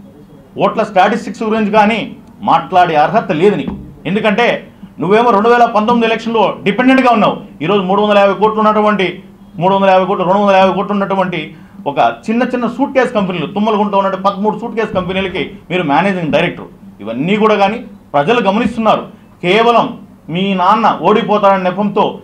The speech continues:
నిన్ను ముందరాకు తీసుకొచ్చావు. నువ్వు ఎలా ఉండాలంటే, నేను చెప్పిన సమస్యలు తాతకి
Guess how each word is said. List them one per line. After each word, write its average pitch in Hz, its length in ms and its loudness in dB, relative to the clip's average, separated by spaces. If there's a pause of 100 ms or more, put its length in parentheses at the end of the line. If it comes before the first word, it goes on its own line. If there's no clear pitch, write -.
(140)
నిన్ను 185 180 -2
ముందరాకు 185 340 0
తీసుకొచ్చావు. 165 460 -4
నువ్వు - 420 -8
ఎలా 190 200 4
ఉండాలంటే, 233 400 2
నేను 208 180 -2
చెప్పిన 208 240 0
సమస్యలు 202 540 -2 (240)
తాతకి 202 640 0